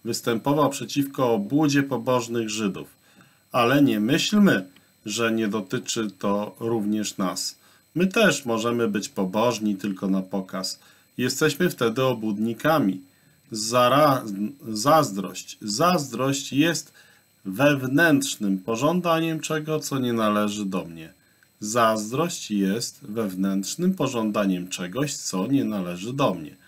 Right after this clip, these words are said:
Zawiść jest podobnym uczuciem, jednak bardziej dotyczy to uczucie tego, że jesteśmy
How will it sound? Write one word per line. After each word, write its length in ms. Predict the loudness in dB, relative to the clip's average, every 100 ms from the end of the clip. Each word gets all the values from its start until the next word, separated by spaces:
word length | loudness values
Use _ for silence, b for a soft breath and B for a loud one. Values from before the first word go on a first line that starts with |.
| b b b b
Zawiść 760 | -6 2 2 2 0 -4 -6 -4
jest 300 | -2 -2 -2
podobnym 540 | 2 2 2 0 -2
uczuciem, 540 | -4 -8 -6 0 2
jednak 420 | 2 0 -2 -6 -4
bardziej 600 | -2 0 0 -2 -2 0
dotyczy 680 | -2 -4 -8 -2 0 0 B B B B B _ _ _ -4
to 160 | -4
uczucie 600 | -2 -6 0 2 2 0
tego, 580 | -4 -4 -2 0 0 0
że 260 | -2 -2 -2
jesteśmy 640 | -4 -6 -6 -6 -6 -8